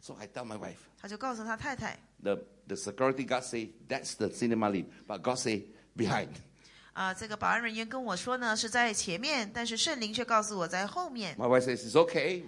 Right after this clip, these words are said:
Speaker 2: 他太太说，
Speaker 1: Let you lead."
Speaker 2: "你带领吧。"
Speaker 1: She want to see that how sharp I am.
Speaker 2: How, sorry?
Speaker 1: How sharp I am.
Speaker 2: 啊，他，他要看呢，他到底有多么的，就是，呃，有这个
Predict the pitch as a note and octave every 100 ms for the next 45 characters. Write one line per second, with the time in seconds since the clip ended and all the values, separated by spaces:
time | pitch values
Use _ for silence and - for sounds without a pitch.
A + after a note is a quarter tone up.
0 | B2+ C#3 F#3 G#3+ G#3 G3 G3+ G3+ - -
1 | - - - - B2 D3 D#3+ E3 D#3 D#3
2 | D#3 - - - - - _ F3+ F3+ F#3
3 | B3+ G#3+ F#3 G3+ A#3+ B3 - C3+ C#3 C3
4 | A#2+ - D3 C3 B2+ - - - _ -
5 | - _ _ - C3 C#3 C#3+ C3+ G#2+ A#2
6 | B2+ B2+ C#3+ - - - - - - -
7 | - - - - F3+ G3 E3+ E3+ C3+ B2
8 | C#3+ - G2+ E2+ F2+ - - - _ _
9 | _ _ _ _ - _ - - _ _
10 | _ F3+ D3+ - - A3+ A#3 C4 C4+ B3+
11 | C#4+ A#3+ G#3 G3+ A#3 C4 B3 G#3 G3+ F#3
12 | G#3+ A3 G3+ F3 E3+ G3 - F#3+ F3 D#3+
13 | - - - F3 E3 D#3+ D#3+ D#3+ D3+ -
14 | F3 D#3+ A3 G#3 F#3+ F#3 F3+ E3+ D#3